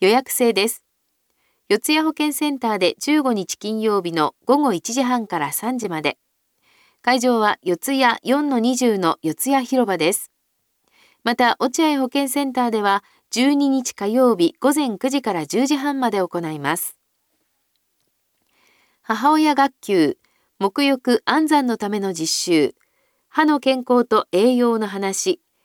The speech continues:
塩分測定などを行います。三日制です。牛込保健センターで七日、十四日、二十一日の木曜日、西新宿保健センターは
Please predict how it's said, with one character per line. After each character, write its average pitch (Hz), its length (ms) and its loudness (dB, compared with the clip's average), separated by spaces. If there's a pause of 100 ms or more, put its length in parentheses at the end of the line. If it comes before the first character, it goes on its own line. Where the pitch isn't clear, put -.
(140)
塩 285 220 -2
分 311 200 0
測 - 300 -6
定 240 180 2
な 226 120 -2
ど 185 220 2
を 147 60 0
行 180 140 -8
い 165 180 -6
ま 156 160 0
す。 - 160 -8 (280)
三 190 120 -4
日 247 180 -2
制 226 220 0
で 190 140 2
す。 - 160 -8 (920)
牛 226 180 -2
込 285 200 2
保 269 100 0
健 269 200 0
セ 262 180 -2
ン 247 80 -4
タ 202 180 -2
ー 175 40 -4
で 165 200 0 (120)
七 220 280 0
日、 220 240 0 (100)
十 269 260 0
四 214 200 0 (120)
日、 - 260 2
二 277 140 2
十 277 240 0
一 196 260 -6
日 240 260 -4
の 196 100 -4
木 160 280 -6
曜 240 220 2
日、 165 180 0 (540)
西 262 260 0
新 330 260 2
宿 254 220 -2
保 185 120 -4
健 254 200 0
セ 254 180 -2
ン 233 120 -4
タ 196 180 2
ー - 20 0
は 160 220 0